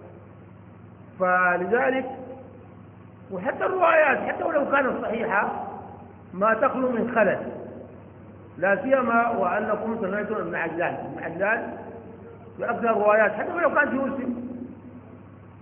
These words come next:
يعني، حتى ولو كان في مسلم، ولل-، لل-، لل-، لل-، لله وليس للتاريخ كما يقول الناس، يعني، لله ثم للتاريخ، لله.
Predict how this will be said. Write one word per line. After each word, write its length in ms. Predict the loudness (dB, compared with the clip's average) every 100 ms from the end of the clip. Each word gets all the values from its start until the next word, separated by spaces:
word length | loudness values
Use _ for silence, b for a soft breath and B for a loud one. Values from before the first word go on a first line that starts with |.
| -20 -20 -16
يعني، 160 | -14 -4
حتى 220 | -2 0
ولو 260 | 4 4 6
كان 200 | 4 4
في 60 | 2
مسلم، 580 | 0 0 -2 -4 -8 -10 -12 -16 -16 -18 -20 -20 -20 -20 -20 -20 -20 -16 -10
ولل-، 160 | 0
لل-، 420 | 0 0 -4 -2
لل-، 580 | -2 0 -2 -2 -4 -4
لل-، 520 | -4 -6 -8 -8 -4
لله 640 | -4 0 2 4 2 -2 -6 -10 -14 -16 -14 -4
وليس 240 | -2 0
للتاريخ 520 | 0 0 2 2 2
كما 200 | 2 0
يقول 260 | 2 2 0
الناس، 280 | 0 0 0
يعني، 200 | -2 -2
لله 160 | 0 0
ثم 200 | 0 -2
للتاريخ، 360 | -2 -4 -4 -2
لله. 380 | -2 2 2